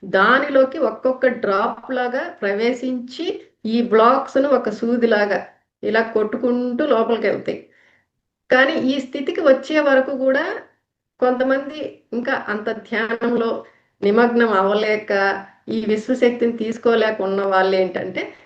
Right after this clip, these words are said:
ఇలాంటి ఆసనాలు, ఇలాంటి కలర్ థెరపీ, ఇటువంటి ప్రాణాయామాలు ఇవి చేసుకోవడం ద్వారా వీళ్ళకి ఇంకా బెస్ట్ రిజల్ట్ అనేది ఉంటదన్నమాట.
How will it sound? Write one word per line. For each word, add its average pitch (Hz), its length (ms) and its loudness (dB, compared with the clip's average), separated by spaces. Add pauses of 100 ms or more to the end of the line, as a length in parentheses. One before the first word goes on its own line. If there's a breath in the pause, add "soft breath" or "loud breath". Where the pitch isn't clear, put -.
(220 loud breath)
ఇలాంటి 220 420 4
ఆసనాలు, 190 960 2
ఇలాంటి 190 340 0
కలర్ 196 320 0 (120)
థెరపీ, 175 520 -4 (580)
ఇటువంటి 208 480 0
ప్రాణాయామాలు 185 1000 2 (460 soft breath)
ఇవి 262 220 2
చేసుకోవడం 254 680 6
ద్వారా 233 300 4
వీళ్ళకి 240 520 2
ఇంకా 254 320 2
బెస్ట్ 214 400 -2
రిజల్ట్ 226 440 0
అనేది 208 420 -4
ఉంటదన్నమాట. 170 760 -4